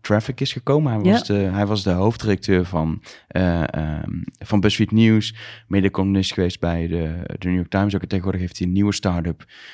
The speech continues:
Speaker 1: Wat waarschijnlijk weer de nieuwe bubbel blijkt te zijn over tien jaar. Maar hij is nu heel druk met Semafor, wat dan een nieuw soort nieuwsite is. Maar hij heeft een boek geschreven over de opkomst van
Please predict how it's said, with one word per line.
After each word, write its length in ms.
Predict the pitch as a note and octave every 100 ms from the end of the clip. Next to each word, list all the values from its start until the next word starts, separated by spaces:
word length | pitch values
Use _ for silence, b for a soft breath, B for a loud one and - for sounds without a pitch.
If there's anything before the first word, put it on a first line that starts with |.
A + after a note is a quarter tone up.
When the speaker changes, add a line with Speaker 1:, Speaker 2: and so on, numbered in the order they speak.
| B
Speaker 1:
Wat 140 | G2 E2+
waarschijnlijk 360 | F2+ F#2 F2
weer 100 | F#2
de 100 | F2
nieuwe 380 | F2 G#2 A2+ G#2+
bubbel 320 | - G#2+ G#2
blijkt 280 | G#2 G#2+ G#2
te 60 | -
zijn 200 | G#2 G#2
over 140 | F#2+
tien 180 | - G#2+
jaar. 280 | G#2 G#2+ G#2+
Maar 180 | F#2+
hij 160 | F#2 F#2+
is 260 | F#2 - -
nu 140 | A2
heel 140 | G#2 F#2
druk 160 | F#2
met 160 | F2 -
Semafor, 500 | A2 G#2 G2 - F2+
wat 140 | D#2+
dan 120 | D#2+ D#2+
een 120 | F#2
nieuw 140 | G2
soort 260 | F2+ - -
nieuwsite 380 | G#2 A#2+ - A#2
is. 80 |
Maar 100 | A2+
hij 160 | - -
heeft 160 | G2+ A2+
een 80 | G#2+
boek 160 | D3+
geschreven 480 | D3+ - C3+ C3 B2
over 240 | A2 A2+
de 80 | G#2+
opkomst 460 | - A#2 B2+ A2+ -
van 260 | A2 G#2+